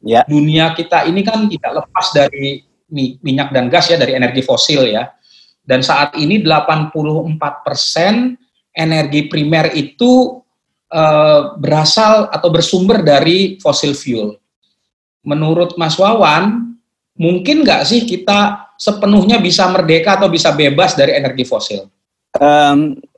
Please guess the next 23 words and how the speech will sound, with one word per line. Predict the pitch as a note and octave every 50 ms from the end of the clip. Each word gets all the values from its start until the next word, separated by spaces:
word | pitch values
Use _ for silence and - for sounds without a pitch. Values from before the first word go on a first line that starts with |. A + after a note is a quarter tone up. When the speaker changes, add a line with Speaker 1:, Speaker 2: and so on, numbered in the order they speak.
| _ _ _
Speaker 1:
kita | _ - D#3+ - G#3+ G3+ E3+
bicara | D#3 C#3+ - - - E3+ D#3+ F3 F3+ - - _ _ _ _ _ -
sekarang, | - - - - C#3 C3 B2+ D3 F3+ F#3 F3+ E3 -
eh, | - B2+ C3+ C3 B2+ -
apakah | B2+ B2+ - - B2+ - C#3+ C3+ C3 C#3
ada | C3 C#3+
yang | C#3+ C#3 C3 C3
bisa | A#2+ - - A#2+
menggantikan | A#2 A#2 A2+ A2 G#2 G#2 G#2 A2+ - - C3 C#3 C#3 B2+
ya? | G2 E2 E2+ F#2+ G#2+ -
Kan | _ - G#2+ G#2+ G#2+
misalnya, | G#2+ G#2+ F#2+ - - F#2 F#2+ G#2+ A#2 B2+ B2 - -
eh, | - - A2 G#2+ F#2+
kalau | - - G2 G2 G2 F#2+
kita | - - G2 - - G#2 F#2+
bicara, | F#2+ F#2+ - - G2 F#2+ F#2 G2 F#2+ G2 G2 F#2+ F#2+ F#2+ - _ _ _ _ _ _ _ _ _
eh, | - G2+ F#2+
penggunaan | - G#2+ G#2 G2 G2+ G2 G2 F#2+ G2+
energi | G#2 G2+ F#2+ G2 F#2+ F#2 F2+ E2+ G2 G2 F#2+ F#2
itu | - - C3+ C3
ada | A#2+ A2+ G#2 A2+ G2+
beberapa | G2+ G2 F#2 F#2+ G2 F#2 - G2
sektor | - - - - _ _ - B2+ B2+